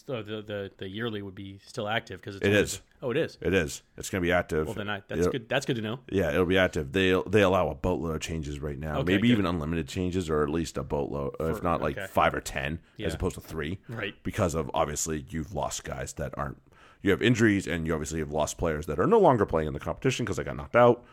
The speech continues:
Speaker 2: you know, stuff like that. I tried to set my team up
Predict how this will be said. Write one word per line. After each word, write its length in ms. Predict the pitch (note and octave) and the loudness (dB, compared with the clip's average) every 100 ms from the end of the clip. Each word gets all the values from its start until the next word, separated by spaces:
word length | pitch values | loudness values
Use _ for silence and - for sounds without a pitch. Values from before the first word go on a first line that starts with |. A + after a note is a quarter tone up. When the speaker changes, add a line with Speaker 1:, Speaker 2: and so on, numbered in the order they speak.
| _ _ | _ _
Speaker 2:
you 120 | - | -6
know, 160 | D#2 - | -6 -6
stuff 240 | - F#2 E2 | -2 -2 -2
like 120 | D#2 | -2
that. 200 | D2+ - | -2 0
I 120 | G2+ | 2
tried 260 | G2+ A#2 G2+ | 6 8 8
to 60 | E2+ | 4
set 200 | G#2 - | 0 2
my 140 | E2 | -2
team 260 | - D#2+ E2 | -2 -2 0
up 280 | G2+ - | 0 -2